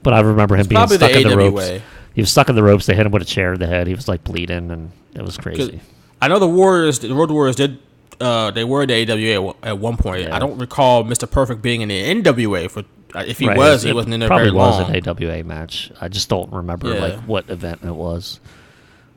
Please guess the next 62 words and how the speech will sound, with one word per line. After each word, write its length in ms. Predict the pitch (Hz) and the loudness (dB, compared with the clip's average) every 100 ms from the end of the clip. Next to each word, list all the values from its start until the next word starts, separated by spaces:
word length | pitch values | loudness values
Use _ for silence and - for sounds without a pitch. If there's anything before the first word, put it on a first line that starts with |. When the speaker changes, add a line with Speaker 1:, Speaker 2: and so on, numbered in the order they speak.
| _ | _
Speaker 2:
Okay. 380 | 147 139 117 107 - _ _ _ _ | -18 -12 -10 -10 -14 _ _ _ _
That's 180 | - 240 | -10 -4
interesting. 600 | 370 254 117 - 87 101 123 | -2 0 -2 -2 -8 -12 -16
That's, 140 | - 170 | -12 -10
Speaker 1:
Yeah. 60 | 95 | -6
Speaker 2:
that 100 | 190 | -4
was 120 | 117 | -4
a 160 | 95 - - - - | -8 -12 -20 -20 -8
Speaker 1:
I 120 | 110 | -6
don't 240 | - 131 127 | -4 -4 2
know 80 | |
if 180 | 120 123 | 4 4
Speaker 2:
interesting 60 | 120 | 4
Speaker 1:
I 40 | |
s-, 60 | 104 | 2
Speaker 2:
piece 200 | 180 - | -2 -2
of 120 | 160 | -4
video 240 | 143 202 | -4 0
Speaker 1:
that 160 | 113 151 | 2 4
might 100 | 180 | 4
Speaker 2:
you 40 | |
Speaker 1:
have 80 | 170 | 4
Speaker 2:
got 80 | 117 | 4
Speaker 1:
been 80 | 107 | 4
a 80 | 98 | 4
Speaker 2:
there. 0 | |
Speaker 1:
video 500 | 104 110 107 101 101 | 4 4 6 6 4
that 140 | 92 | 0
I 100 | 85 | -2
taped 320 | - 98 95 | -4 -6 2
over, 440 | 110 117 131 135 131 - _ | 4 4 2 -2 -6 -14 _
you 80 | 104 | 0
know, 200 | 104 101 | 2 2
back 200 | 113 - | -2 -4
in 60 | |
the 60 | 98 | -6
nineties 560 | 95 95 95 107 98 107 | -2 -2 0 0 -2 -4
when 80 | |
I 60 | 92 | -6
would 240 | 92 95 | -6 -6
put 140 | - 95 | -6 -4
that 120 | 92 | -4
Speaker 2:
Oh, 40 | 87 | -2
Speaker 1:
piece 80 | |
Speaker 2:
man. 180 | 104 156 | 0 2
Speaker 1:
of 60 | 151 | 2
scotch 440 | 101 98 95 - | 0 -2 -4 -8
tape 300 | - 95 101 | -6 -6 -2
over 320 | 101 101 104 | -2 0 0
it 100 | 107 - | -2 -4
'cause 140 | 90 | -8
I 60 | 87 | -8
didn't 200 | 95 92 | -8 -6
have, 260 | 92 90 | -4 -4
like, 140 | 90 85 | -4 -6
Speaker 2:
Of 60 | 104 | -6
Speaker 1:
a 20 | |
blank 140 | 90 | -6
Speaker 2:
course. 100 | 95 | -6
Speaker 1:
tape 220 | - 95 | -4 -4
available. 500 | 101 95 92 104 110 - | -4 -4 -6 -6 -8 -10
So, 360 | - 82 80 | -12 -12 -12